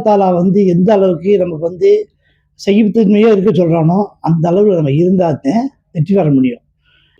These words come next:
அல்லாஹ் தாலா அவனது திருமறையில சொல்றான், அஹ், மூணாவது அத்தியாயம் நூத்தி எண்பத்தி ஆறாவது வசனத்துல, "உங்கள் செல்வங்களிலும் உயிர்களிலும் சோதிக்கப்படுவீர்கள்.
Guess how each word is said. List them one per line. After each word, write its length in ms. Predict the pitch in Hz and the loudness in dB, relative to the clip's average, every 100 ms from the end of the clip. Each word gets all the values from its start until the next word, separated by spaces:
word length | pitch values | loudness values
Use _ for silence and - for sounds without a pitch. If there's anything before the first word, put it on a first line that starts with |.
| _ _ - | _ _ -4
அல்லாஹ் 340 | 190 262 208 | -2 0 0
தாலா 400 | 220 190 185 196 262 - _ _ | 0 2 0 -2 -4 -12 _ _
அவனது 300 | 180 185 165 | -2 0 0
திருமறையில 600 | 214 262 240 180 156 135 | 0 0 2 2 0 0
சொல்றான், 460 | 147 131 147 196 - _ _ _ _ _ _ - | -2 -2 -2 -4 -8 _ _ _ _ _ _ 0
அஹ், 760 | 185 175 165 160 156 156 151 160 | 2 2 2 2 2 2 0 0
மூணாவது 440 | 185 240 285 262 226 | 0 2 2 2 2
அத்தியாயம் 520 | 165 208 190 214 208 | 0 0 2 2 2
நூத்தி 180 | 240 214 | 0 0
எண்பத்தி 460 | 170 190 220 202 | 0 0 0 -2
ஆறாவது 300 | 180 156 143 | 0 0 0
வசனத்துல, 540 | 117 151 120 113 120 202 - _ _ _ _ | -2 -6 -6 -6 -6 -6 -8 _ _ _ _
"உங்கள் 300 | - 196 196 - | -2 0 2 2
செல்வங்களிலும் 760 | 196 254 254 220 202 196 131 - | 2 4 4 4 4 2 -2 -6
உயிர்களிலும் 600 | 180 196 247 226 208 240 - | 0 2 4 4 4 2 2
சோதிக்கப்படுவீர்கள். 840 | 208 226 202 170 170 147 135 - | 2 2 0 0 0 2 0 -4